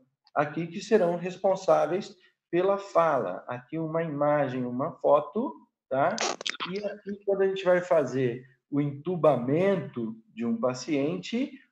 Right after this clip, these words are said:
ou uma laringoscopia, o posicionamento do paciente, este é o trajeto por onde passa o laringoscópio ou as estruturas para a, a,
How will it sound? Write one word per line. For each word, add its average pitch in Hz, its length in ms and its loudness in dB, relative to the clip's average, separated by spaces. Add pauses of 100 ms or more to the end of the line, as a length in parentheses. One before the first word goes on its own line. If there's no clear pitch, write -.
(100)
ou 185 480 6
uma 143 220 4
laringoscopia, 139 1120 0
o 180 120 -2
posicionamento 135 760 -2
do 143 80 -6
paciente, 175 500 -4 (240)
este 180 240 0
é - 20 0
o 190 40 0
trajeto 185 360 0
por 359 120 2
onde 214 300 -2 (160)
passa - 280 2
o 165 40 0
laringoscópio 165 1040 2 (380)
ou 160 460 4 (280)
as 147 220 0
estruturas 151 640 -2 (260)
para 139 380 4 (180)
a, 131 420 -4 (380)
a, 117 360 -18